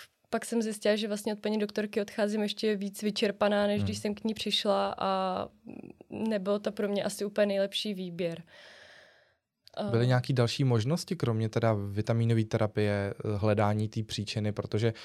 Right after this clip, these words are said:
Speaker 2: o tom c-, málo, co jsem o tom načítal před tímhle rozhovorem, tak, eh,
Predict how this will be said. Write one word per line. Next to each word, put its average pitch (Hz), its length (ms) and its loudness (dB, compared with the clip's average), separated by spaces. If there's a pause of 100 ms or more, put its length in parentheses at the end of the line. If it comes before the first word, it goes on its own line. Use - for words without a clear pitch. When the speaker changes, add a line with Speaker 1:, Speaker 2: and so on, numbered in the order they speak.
(240)
Speaker 2:
o - 100 2
tom 135 260 4
c-, - 440 -10
málo, 110 500 6
co 110 120 -2
jsem 110 320 0
o - 80 -4
tom 113 160 2
načítal 110 440 2
před - 180 -6
tímhle 117 240 2
rozhovorem, 107 540 2
tak, 117 240 0
eh, - 20 2